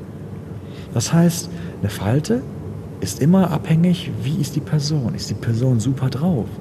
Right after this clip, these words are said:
Ist die Person mit sich im Reinen? Ja, das ist eine Spitzenfalte. Aber kommt die Person zu dir rein, „Herr Doktor, mach mit mir was, ich sehe so doof aus.“ Ja, musst du dir helfen. Und wenn dann ne-,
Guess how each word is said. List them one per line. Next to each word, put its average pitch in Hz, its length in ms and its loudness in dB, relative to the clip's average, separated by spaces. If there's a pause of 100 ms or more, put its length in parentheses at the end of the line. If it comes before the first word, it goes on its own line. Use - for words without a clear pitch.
(300)
Ist - 160 -4
die 120 60 0
Person 131 420 2
mit 135 140 2
sich 131 180 0
im 117 80 2
Reinen? 117 540 4 (520)
Ja, - 60 -4 (100)
das - 120 -2
ist 107 100 0
eine 113 120 4
Spitzenfalte. - 760 2 (1200)
Aber 117 340 2 (1120)
kommt 139 180 6
die 135 40 4
Person 131 340 4
zu 135 120 0
dir 127 160 4
rein, 143 380 4 (180)
„Herr 160 80 -2
Doktor, 143 540 2
mach 175 200 4
mit 175 260 4
mir 139 280 2
was, 123 320 0
ich 135 200 0
sehe 160 240 4
so 156 180 4
doof 175 420 4
aus.“ 104 540 0 (480)
Ja, 87 100 -2
musst 98 240 -2
du 107 40 2
dir 104 100 6
helfen. 110 400 4 (840)
Und 98 140 2
wenn 127 120 8
dann 127 160 6
ne-, 139 160 2